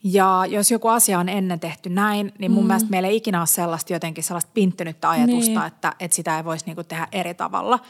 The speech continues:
Speaker 2: Niinpä.
Speaker 1: Ja mä luulen, että mitä vanhemmaksi tulee, niin sen tärkeämpää on koko ajan muistuttaa itselleen sitä, että
Speaker 2: Joo.
Speaker 1: ajat muuttuu ja niinku tulee uusia mahdollisuuksia. Et mun mielestä jotenkin se, että pitää katseen avoimena.
Speaker 2: Mm.
Speaker 1: Et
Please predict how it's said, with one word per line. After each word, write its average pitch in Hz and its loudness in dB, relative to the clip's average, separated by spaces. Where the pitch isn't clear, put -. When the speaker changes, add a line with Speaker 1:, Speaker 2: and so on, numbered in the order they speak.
Speaker 2:
Niinpä. 208 -2
Speaker 1:
Ja 202 4
mä 220 4
luulen, 240 4
että 180 -4
mitä 180 -4
vanhemmaksi 233 2
tulee, 180 0
niin 175 -8
sen 180 -6
tärkeämpää 180 -2
on 170 -4
koko 220 -2
ajan 175 0
muistuttaa 170 -4
itselleen 160 -6
sitä, 156 -6
että - -12
Speaker 2:
Joo. 165 4
Speaker 1:
ajat 277 0
muuttuu 214 -2
ja 202 0
niinku 180 -4
tulee 196 2
uusia 196 -2
mahdollisuuksia. 170 -4
Et 165 -16
mun 240 2
mielestä 269 0
jotenkin 233 -2
se, 233 2
että 180 -4
pitää 185 2
katseen 175 2
avoimena. 170 0
Speaker 2:
Mm. 170 -8
Speaker 1:
Et 202 0